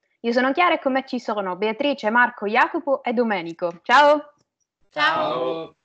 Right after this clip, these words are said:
Speaker 1: Fate le congratulazioni a Marco che si è laureato! Scrivetelo
Speaker 3: Grazie,
Speaker 1: qui
Speaker 3: grazie,
Speaker 1: sotto.
Speaker 3: grazie.
Speaker 1: Congratulazioni, Marco!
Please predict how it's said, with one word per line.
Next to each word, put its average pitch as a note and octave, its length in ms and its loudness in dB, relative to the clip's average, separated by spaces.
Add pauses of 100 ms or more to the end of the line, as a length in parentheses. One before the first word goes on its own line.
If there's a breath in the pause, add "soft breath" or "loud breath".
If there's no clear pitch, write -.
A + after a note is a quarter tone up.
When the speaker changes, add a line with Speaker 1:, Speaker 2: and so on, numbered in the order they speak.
Speaker 1:
Fate C4+ 240 4
le D#4+ 80 4
congratulazioni D4+ 680 0
a C#4+ 40 2
Marco D4+ 340 2
che D4+ 100 -2
si - 80 -4
è D4 60 4
laureato! D4 840 4 (1160 loud breath)
Scrivetelo C#3 460 4
Speaker 3:
Grazie, C4 80 -2
Speaker 1:
qui - 0 -
Speaker 3:
grazie, C4 280 -2
Speaker 1:
sotto. C4 140 -4
Speaker 3:
grazie. C4 180 -6
Speaker 1:
Congratulazioni, F#4 760 -2
Marco! F#4 480 2